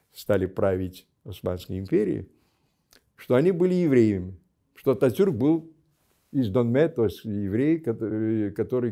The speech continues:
э, принял ислам. Ну, это, конечно, вранье, там ничего, доказательств никаких нет, но вот с этой идеей они носятся.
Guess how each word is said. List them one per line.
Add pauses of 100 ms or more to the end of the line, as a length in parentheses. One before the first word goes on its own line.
э,
принял
ислам. (460)
Ну,
это,
конечно,
вранье,
там
ничего,
доказательств
никаких
нет,
но (160)
вот
с
этой (200)
идеей
они
носятся.